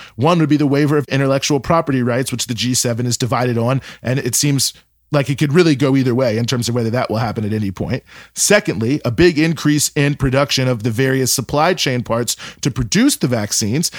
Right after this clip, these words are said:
and that's a process that pharmaceutical companies globally have been pointing out has been a big challenge for them, and they point out that it's mainly because of restrictions in the U S on how those supplies can be exported as really the major culprit there. That's the major issue. The third required thing for ramped up production to make sense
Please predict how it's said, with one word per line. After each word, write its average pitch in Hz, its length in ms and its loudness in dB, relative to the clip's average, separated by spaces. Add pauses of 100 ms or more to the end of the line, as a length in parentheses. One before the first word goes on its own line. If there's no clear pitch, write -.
(120)
and 120 100 0
that's 170 180 0
a 233 60 0
process 156 420 2
that - 160 -4
pharmaceutical 151 560 0
companies 135 380 0
globally 135 640 0 (200)
have 131 140 -2
been 139 120 -2
pointing 147 300 0
out 147 160 0
has 131 100 0
been 123 120 -2
a 113 40 -2
big 117 220 -2
challenge 180 500 2
for 110 120 -4
them, 98 260 -2 (200)
and 131 140 0
they 139 80 2
point 151 300 0
out 156 160 2
that 135 140 0
it's 123 160 -4
mainly 170 360 2
because 135 300 2
of 113 100 -2
restrictions 156 520 0
in 131 80 0
the 120 80 0
U 131 200 2
S 127 280 0 (200)
on 135 120 2
how 143 200 2
those 131 240 0
supplies 127 440 -2
can 127 100 -2
be 117 180 0
exported 117 600 -2 (340)
as 117 260 -4
really 120 220 0
the 117 100 0
major 113 240 -2
culprit 117 320 -4
there. 87 120 -10
That's 87 180 -8
the 110 80 -4
major 110 220 -2
issue. 117 240 -4 (960)
The 147 100 2
third 202 260 2
required 151 400 2
thing 143 280 0
for - 360 -4
ramped 143 300 0
up 160 140 0
production 139 340 0
to 131 80 0
make 123 160 -2
sense 156 380 -2